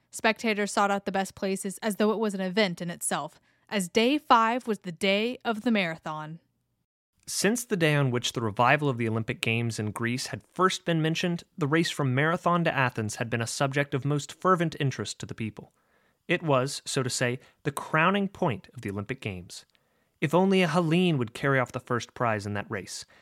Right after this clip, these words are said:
Speaker 2: If only the cup of Marathon would be gained by a child of the soil, was the ardent wish of every Greek. Historical traditions were also remembered with pride by the whole nation, the famous messenger from the battlefield of Marathon,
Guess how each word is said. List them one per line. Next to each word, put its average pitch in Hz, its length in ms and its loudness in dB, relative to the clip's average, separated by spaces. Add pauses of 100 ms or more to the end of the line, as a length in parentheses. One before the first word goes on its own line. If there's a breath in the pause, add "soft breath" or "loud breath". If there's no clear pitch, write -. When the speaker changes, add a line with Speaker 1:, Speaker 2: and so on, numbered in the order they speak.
(160 soft breath)
Speaker 2:
If 151 200 -2
only 202 440 2 (180 soft breath)
the - 60 -4
cup 156 220 -2
of 139 140 -2
Marathon 143 580 2
would 131 140 -2
be 123 100 -4
gained 131 440 -2
by 120 140 0
a 117 60 -4
child 156 460 2
of 139 80 -4
the 131 80 -4
soil, 107 420 -6 (180)
was 117 120 -6
the 117 100 -2
ardent 156 320 4
wish 110 240 -4
of 135 80 -4
every 123 300 0
Greek. 123 380 -6 (720)
Historical 220 500 4
traditions 135 500 0
were 156 140 0
also 190 340 2
remembered 123 400 0
with 147 220 -8
pride 151 320 2
by 165 100 4
the 160 80 0
whole 196 260 0
nation, 147 380 0 (320 soft breath)
the 135 80 -2
famous 151 320 2
messenger 131 560 2
from 127 200 -2
the 110 80 -2
battlefield 135 500 0
of 104 80 -8
Marathon, 104 520 -6